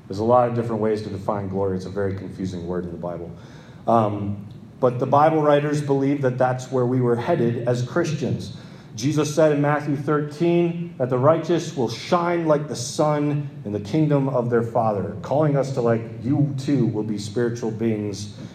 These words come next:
If you stay following God, he will bring you into his kingdom. Uh, for in the resurrection, Jesus talks about the resurrection life. There's no more marriage, but he says it's because we're like angels in the heavens. You will become s-,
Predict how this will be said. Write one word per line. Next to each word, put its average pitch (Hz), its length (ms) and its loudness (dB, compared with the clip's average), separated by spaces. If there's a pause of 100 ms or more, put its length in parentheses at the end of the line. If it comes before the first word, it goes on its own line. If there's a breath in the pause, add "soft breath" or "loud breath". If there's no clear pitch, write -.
(120 loud breath)
If 120 160 -2
you 123 120 0
stay 143 600 2
following 131 440 2
God, 120 400 4
he 117 80 -2
will 113 140 4
bring 123 260 0
you 120 160 2
into 117 220 -2
his 104 140 -4
kingdom. - 500 -4 (760 loud breath)
Uh, 123 400 4
for 143 240 6
in 185 160 4
the 185 80 6
resurrection, 165 1040 4
Jesus 143 320 0
talks 151 300 2
about 135 260 2
the 135 80 -2
resurrection 147 680 2
life. 120 280 2
There's 120 160 0
no 139 160 2
more 139 180 4
marriage, 131 480 2
but 123 100 4
he 117 80 2
says 127 680 2 (480 loud breath)
it's 127 180 0
because 143 460 2
we're 143 160 4
like 143 340 4
angels 147 840 -2
in 107 100 -2
the 131 100 4
heavens. - 600 0 (220)
You 110 120 -2
will 131 80 2
become 147 460 2
s-, 147 140 -2